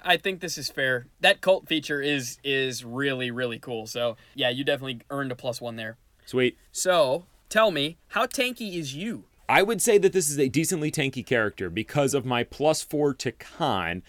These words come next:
Speaker 2: I have sixty-four hit points.
Speaker 1: Whoa!
Speaker 2: I have an A C, yeah. That's a con of eighteen plus Barbarian D twelve.
Speaker 1: Wow! At level four!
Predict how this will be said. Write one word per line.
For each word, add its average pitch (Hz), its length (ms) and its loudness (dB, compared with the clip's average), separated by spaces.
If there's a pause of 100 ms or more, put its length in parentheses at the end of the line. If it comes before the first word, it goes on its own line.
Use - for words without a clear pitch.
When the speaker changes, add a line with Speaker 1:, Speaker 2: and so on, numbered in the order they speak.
(280)
Speaker 2:
I 117 140 2
have 120 260 0
sixty-four 160 580 0
hit 113 220 -2
points. 104 360 -4
Speaker 1:
Whoa! 277 460 6
Speaker 2:
I 117 80 0
have 117 100 0
an 120 140 -6
A 147 140 2
C, 139 380 0 (180)
yeah. 104 400 4 (180)
That's 135 240 4
a 151 140 8
con 160 340 0
of 160 180 4
eighteen 147 560 2
plus 123 300 2
Barbarian 123 640 2
D 110 180 0
twelve. 85 560 -4
Speaker 1:
Wow! 233 580 2 (100)
At 240 160 2
level 302 400 4
four! 254 680 2